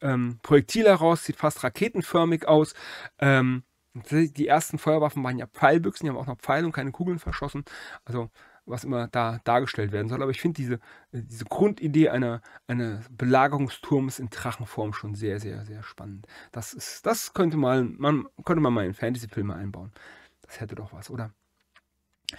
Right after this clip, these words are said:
Eine ziemlich fiese Art der Belagerungstaktik, auch sind wir jetzt eigentlich aus dem Thema Waffen beinahe ein bisschen raus, ähm, Tiere als Waffen einzusetzen.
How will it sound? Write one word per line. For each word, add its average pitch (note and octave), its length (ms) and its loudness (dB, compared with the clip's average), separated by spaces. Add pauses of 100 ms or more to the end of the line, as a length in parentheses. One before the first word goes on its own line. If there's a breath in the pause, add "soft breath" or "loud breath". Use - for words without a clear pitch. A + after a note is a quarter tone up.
(400 loud breath)
Eine G#3 100 6
ziemlich C4+ 300 8
fiese E4+ 400 4
Art D3+ 160 4
der C#3+ 60 6
Belagerungstaktik, C3+ 960 2
auch D#3+ 100 0
sind G3 160 -2
wir D#3+ 80 2
jetzt - 240 -4
eigentlich F#3 260 0
aus E3 60 0
dem D3+ 120 -2
Thema C#3+ 360 2
Waffen D3+ 460 0
beinahe D3+ 340 4
ein B2 140 2
bisschen C#3+ 260 -4
raus, B2 340 0 (480 loud breath)
ähm, D3 380 8 (140)
Tiere E3 340 2
als - 200 -8
Waffen - 220 -12
einzusetzen. - 600 -16